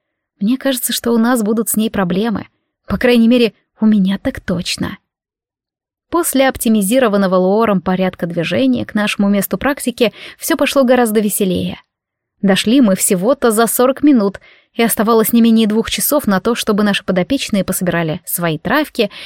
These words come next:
и, как позже выяснилось, наловили жучков-червячков. Ненавижу насекомых. Мы вышли на полянку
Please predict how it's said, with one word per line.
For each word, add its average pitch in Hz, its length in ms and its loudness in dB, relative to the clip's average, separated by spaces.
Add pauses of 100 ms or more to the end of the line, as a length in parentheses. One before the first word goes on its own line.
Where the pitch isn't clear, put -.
(120)
и, 240 100 -2
как 269 200 -2
позже 254 400 2
выяснилось, 262 600 2
наловили 247 480 2 (260)
жучков-червячков. 254 1400 0 (280)
Ненавижу 226 540 2
насекомых. 185 680 -2 (1080)
Мы 196 180 2
вышли 185 280 0
на 180 120 0
полянку 196 560 0